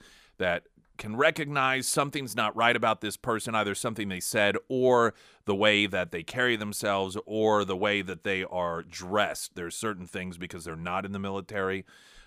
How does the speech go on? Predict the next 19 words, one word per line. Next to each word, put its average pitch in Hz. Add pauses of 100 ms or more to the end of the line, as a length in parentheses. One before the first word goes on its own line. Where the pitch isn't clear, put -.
(100)
uh, 85
or 92
they 92
never 87
did 85
serve 98
in 101
the 95
military 92
that 82
they 90
may 95
not 92
recognize 92
as 82
being 85
inconsistent 101
with 98
some 110